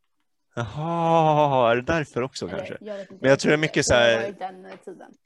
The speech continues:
Speaker 1: Ja, ah, ah, jag tänkte om mycket svenska rappare typ, men så här, också mycket så här, TikTok-musik typ.
Speaker 2: Mm.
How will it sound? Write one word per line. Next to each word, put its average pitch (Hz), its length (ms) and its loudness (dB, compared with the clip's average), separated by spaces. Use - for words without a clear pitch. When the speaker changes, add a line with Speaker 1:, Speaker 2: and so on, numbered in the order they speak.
Speaker 1:
Ja, - 260 -14
ah, 110 420 -6
ah, 92 40 -6
jag 92 100 -10
tänkte 120 220 -2
om 110 140 -10
mycket 120 240 -10
svenska 113 340 -10
rappare 113 320 -6
typ, 107 160 -10
men 113 280 -6
så 107 120 -2
här, 98 140 0
också - 220 -8
mycket 107 480 -6
så - 140 -10
här, 87 40 -6
TikTok-musik - 800 -6
typ. - 140 -16
Speaker 2:
Mm. 214 240 -20